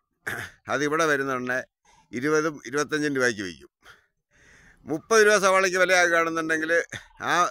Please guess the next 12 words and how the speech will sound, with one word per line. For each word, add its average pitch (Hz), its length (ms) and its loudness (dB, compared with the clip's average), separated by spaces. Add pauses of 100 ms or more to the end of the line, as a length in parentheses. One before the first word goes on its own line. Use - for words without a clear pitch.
(140)
മുപ്പത് 170 340 -4
രൂപ 175 120 0 (520)
പ്രാഥമിക 156 400 0
മാർക്കറ്റിലുള്ള 151 600 -2
സാധനം 135 400 -2 (360)
ഇവിടെ 143 220 0
വിൽക്കുന്ന 135 360 -2 (140)
എഴുപത് 147 360 0
രൂപയ്ക്കായിരിക്കും. 92 600 -4 (560)
എന്ന് 156 120 -4
പറഞ്ഞു 190 200 0
കഴിഞ്ഞാൽ 208 340 2